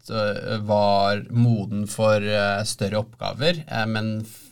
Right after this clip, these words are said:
ble liksom ikke sett eller hørt, da. Og da hadde jeg liksom en periode hvor jeg, eh, hvor jeg liksom revurderte hele, øh,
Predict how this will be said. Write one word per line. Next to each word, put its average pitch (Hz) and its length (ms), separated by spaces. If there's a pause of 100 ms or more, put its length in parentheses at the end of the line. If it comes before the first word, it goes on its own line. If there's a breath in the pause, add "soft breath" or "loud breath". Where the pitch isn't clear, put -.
(120)
ble 104 300
liksom 107 240
ikke 107 140
sett - 280
eller 101 180
hørt, 110 360
da. 113 80
Og - 600
da 180 100
hadde 165 220
jeg 110 180
liksom 107 160
en 98 80
periode 101 600 (960)
hvor 113 180
jeg, 101 560
eh, 101 460
hvor 110 240
jeg 107 240
liksom 110 260
revurderte 104 640
hele, 101 300
øh, 98 580